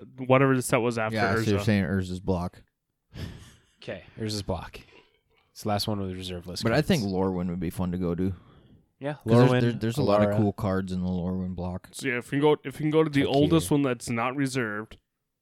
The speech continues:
Speaker 1: that can actually get reprints or new versions of it, I suppose they could do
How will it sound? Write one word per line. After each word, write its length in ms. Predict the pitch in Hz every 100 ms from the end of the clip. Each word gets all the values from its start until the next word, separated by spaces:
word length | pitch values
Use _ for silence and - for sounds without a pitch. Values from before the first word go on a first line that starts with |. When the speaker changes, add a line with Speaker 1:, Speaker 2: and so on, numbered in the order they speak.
| _ _
Speaker 1:
that 160 | - 110
can 80 | 113
actually 280 | 113 - 113
get 200 | 131 117
reprints 680 | 131 - 127 120 120 - -
or 520 | 117 110 107 107 107 - _ _ -
new 260 | 117 117
versions 460 | 113 117 110 113 104
of 160 | 101
it, 180 | 104 104 _ _ _ _ _ -
I 60 |
suppose 240 | - 151 131
they 100 | 131
could 100 | 127
do 220 | 127 117